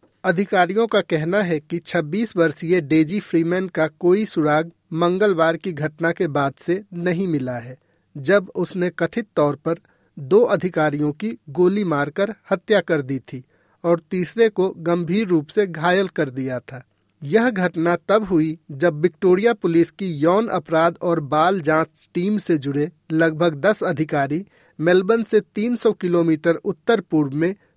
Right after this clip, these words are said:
पोड़ेपुंका कस्बे के रेनर ट्रैक स्थित एक संपत्ति पर गए थे।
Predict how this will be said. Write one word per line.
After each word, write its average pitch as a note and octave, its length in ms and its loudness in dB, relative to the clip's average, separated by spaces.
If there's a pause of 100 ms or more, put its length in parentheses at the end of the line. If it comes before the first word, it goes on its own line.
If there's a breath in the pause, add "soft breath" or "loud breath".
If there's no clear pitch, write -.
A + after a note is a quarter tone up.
(140)
पोड़ेपुंका F#3+ 680 4
कस्बे F#3+ 480 0
के F3 280 2 (220)
रेनर F#3 420 2
ट्रैक G3 380 0 (120)
स्थित - 420 -6 (100)
एक F#3 200 -2
संपत्ति D#3+ 540 -2
पर G3+ 200 -2
गए G3 400 0
थे। B2+ 240 -12